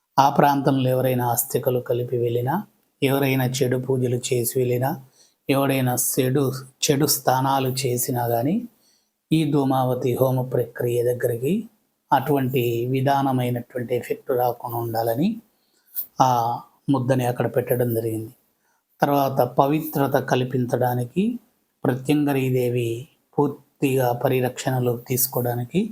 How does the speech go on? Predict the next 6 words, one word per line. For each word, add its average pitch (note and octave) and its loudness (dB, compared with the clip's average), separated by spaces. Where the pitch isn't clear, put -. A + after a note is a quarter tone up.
ధూమావతికి C3+ 0
కుంకుమ C#3+ 2
పసుపు B2+ 0
వాడకుండా B2+ 0
గంధముతో C3+ 2
పవిత్రత C3 0